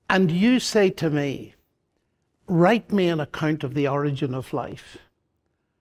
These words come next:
I will come up with an evolutionary theory immediately, because that is the only possibility allowed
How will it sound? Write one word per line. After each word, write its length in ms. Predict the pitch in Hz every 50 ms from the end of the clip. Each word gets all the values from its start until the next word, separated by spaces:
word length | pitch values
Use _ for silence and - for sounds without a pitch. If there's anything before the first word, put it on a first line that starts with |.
| _ _ _ _ -
I 140 | - 302
will 180 | 294 269 185 156
come 240 | - - 160 135 113
up 140 | 120 - _ _ -
with 160 | 160 - 196
an 100 | 175 190
evolutionary 720 | 196 190 165 202 208 220 220 - - - 240 233 233 226
theory 500 | - - 294 320 339 320 - - - _ _ _ _ - -
immediately, 600 | 180 180 214 254 240 - - 262 - - 151 120
because 400 | 113 175 - - 185 165 - - _ _ _ _ _ -
that 340 | 160 143 202 220 240 - -
is 200 | 254 175 147 -
the 200 | 185 165 - - -
only 420 | 175 180 190 202 196 190 190 175
possibility 1000 | - - - 180 143 - - 165 147 131 165 151 160 170 170 - - 139 127 - -
allowed 840 | - 131 131 127 135 139 135 156 170 180 170 147 131 98 87 -